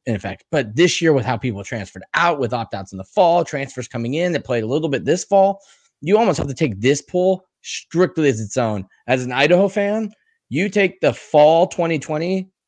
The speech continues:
you know, uh, top twenty-five, Idaho's not getting top twenty-five votes.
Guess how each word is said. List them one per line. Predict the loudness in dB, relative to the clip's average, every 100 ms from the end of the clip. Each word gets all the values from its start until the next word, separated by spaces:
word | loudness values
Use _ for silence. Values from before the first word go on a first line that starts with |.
| _ _ _ -4
you | 0
know, | 2 0 -2 _ _ _ _ 0
uh, | 2 2
top | -2 -4
twenty-five, | -2 -2 2 2 2
Idaho's | 2 2 2 0
not | -2
getting | -2 -2
top | -2 -4
twenty-five | -4 -6 -2 -2
votes. | -2 -4 -6